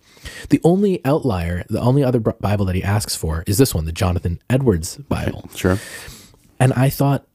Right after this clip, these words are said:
Speaker 1: "Okay, what's the significance of that?" One thing I was thinking about even just as the episode started is that the president is Catholic. And so which Bible would he choose from? In terms of historical president, we only have, in terms of historical precedents, historical presidents,
Speaker 2: Kennedy.
Speaker 1: we only have,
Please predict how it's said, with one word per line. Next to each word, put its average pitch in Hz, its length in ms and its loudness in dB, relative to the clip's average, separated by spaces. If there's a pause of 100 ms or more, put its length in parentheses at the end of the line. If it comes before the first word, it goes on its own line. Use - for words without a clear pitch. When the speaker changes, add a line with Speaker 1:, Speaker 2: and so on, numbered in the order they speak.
(200)
Speaker 1:
"Okay, 156 100 4
what's 135 220 -2
the 143 60 -4
significance 139 520 0
of 87 120 0
that?" 78 300 -6
One 139 200 2
thing 139 140 4
I - 20 4
was 117 140 0
thinking 120 220 0
about 107 200 2
even 110 220 0
just 98 200 -4
as 95 200 0
the 101 140 2 (140)
episode 107 320 0
started 107 340 2
is 90 120 -2
that 92 180 -2 (380)
the 120 80 0
president 120 400 2 (100)
is 98 180 -2
Catholic. - 520 -4 (260)
And 113 120 0
so 117 100 6
which 117 240 2
Bible 98 340 0
would 90 120 0
he 90 260 0 (160)
choose 160 160 2
from? 80 300 -4 (500)
In 110 80 -2
terms 101 180 4
of 90 80 0
historical 104 360 2
president, 95 320 2
we 90 80 2
only 92 160 2
have, 87 380 0 (100)
in 117 160 -2
terms 127 280 0
of 104 120 2
historical 120 440 2
precedents, 92 640 -2 (180)
historical 87 400 0
presidents, 110 600 0 (240)
Speaker 2:
Kennedy. 117 300 4
Speaker 1:
we 90 80 2
only 120 180 0
have, 113 540 -4